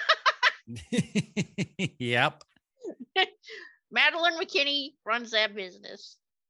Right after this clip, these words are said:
Speaker 1: Nice.
Speaker 2: That's good. She's done a lot of sales already. I'm excited for her.
Speaker 1: Good for her. I'm glad it's working out.
Speaker 2: I know. I'm so
Speaker 1: Hell
Speaker 2: ex-
Speaker 1: yeah.
Speaker 2: yeah. Plus, she's, like, obsessed with pens and pencils and journals. Oh my gosh. Yeah. I mean, what a great way to start the year. You know what I mean?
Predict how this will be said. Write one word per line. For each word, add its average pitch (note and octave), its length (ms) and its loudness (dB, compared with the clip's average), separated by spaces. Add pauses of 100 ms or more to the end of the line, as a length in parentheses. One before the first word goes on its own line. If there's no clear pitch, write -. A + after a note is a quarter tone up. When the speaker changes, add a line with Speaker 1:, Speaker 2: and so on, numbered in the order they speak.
Speaker 1:
Nice. F#2+ 520 -2
Speaker 2:
That's A#3+ 180 -6
good. G#3 420 -2
She's - 180 -12
done A#4+ 180 -2
a D4 40 -2
lot D4 160 2
of D4+ 60 -4
sales D#4+ 380 -4
already. F#3+ 300 -2
I'm A3+ 120 -4
excited C4 540 -6
for F3+ 140 -6
her. F3 220 -6 (380)
Speaker 1:
Good C#3 160 0
for F3 160 -4
her. G3 120 -4
I'm D#3+ 80 -4
glad G#2+ 220 0
it's G#2+ 100 -8
working C3 280 -2
out. B2+ 260 -4 (180)
Speaker 2:
I C#4 100 0
know. A4+ 520 -2
I'm B3+ 100 -10
so - 180 -8
Speaker 1:
Hell - 100 0
Speaker 2:
ex- D#3+ 80 -4
Speaker 1:
yeah. F3 220 -6 (100)
Speaker 2:
yeah. B3 380 4 (100)
Plus, G4 160 0
she's, D4 220 -4
like, A3 240 -2 (420)
obsessed C4 480 -2
with G#3 140 -6
pens B3+ 420 -2
and G3 140 -8
pencils B3+ 600 -2
and F#3+ 220 -6 (180)
journals. A#3+ 720 0
Oh A3 160 -4
my F3+ 180 -6
gosh. F3 600 -2 (540)
Yeah. G3+ 280 0
I - 40 -12
mean, A#3 180 -4
what E4+ 120 2
a - 40 -4
great C#4 240 2
way C4+ 120 4
to A#3 80 -4
start A#3 300 -2
the G3+ 80 -12
year. F3+ 380 -6
You G3 100 -8
know G3 60 -4
what G3 60 0
I G3 40 -6
mean? G#3+ 200 -4